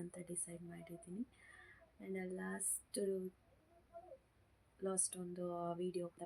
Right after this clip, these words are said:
ಪಟ್ಟಿದ್ದು ಒಂದು ಸಾವಿಗೆ ಮತ್ತು ಹಣೆ ಬರಕ್ಕೂ ಏನ್ ಸಂಬಂಧ ಅಂತ ಹೇಳಿ ಅದಕ್ಕೆ ತುಂಬ ಚೆನ್ನಾಗಿ ರೆಸ್ಪಾನ್ಸ್ ಮಾಡಿದ್ದೀರಾ.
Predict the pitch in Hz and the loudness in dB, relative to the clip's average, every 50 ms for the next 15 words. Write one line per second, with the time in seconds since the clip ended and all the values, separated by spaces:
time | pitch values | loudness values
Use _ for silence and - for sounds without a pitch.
0 | 175 - 175 - - 185 175 165 175 175 170 165 165 180 - - - - - - | -6 -6 -6 -4 -2 -4 -2 -2 -4 -4 -4 -4 -6 -6 -8 -10 -12 -16 -20 -20
1 | - - - - - - - - - - - - - - 214 202 190 190 196 196 | -20 -20 -20 -20 -20 -20 -20 -20 -20 -20 -10 -2 2 6 6 8 8 8 6 4
2 | 190 190 185 185 180 - 190 190 - 190 185 185 190 190 190 185 180 180 - - | 4 2 2 0 -2 -2 -2 -2 -2 -2 -2 -2 -2 0 2 2 2 0 0 -4
3 | - 180 180 180 180 175 - 180 175 175 175 175 175 175 180 175 175 180 175 - | -2 0 0 0 0 0 -2 -6 -6 -8 -8 -8 -8 -8 -8 -6 -8 -8 -8 -8
4 | 175 175 175 175 175 175 - 180 - - 180 175 175 180 175 - 180 175 175 175 | -6 -4 -4 -4 -4 -6 -6 -8 -8 -6 -6 -4 -4 -4 -4 -2 -2 -2 -2 -2
5 | 175 175 175 - - - - 180 180 180 - - 180 175 170 175 - - 185 220 | -4 -2 -2 -2 -2 -2 -6 0 2 2 2 2 -2 -8 -8 -10 -10 -10 -10 -10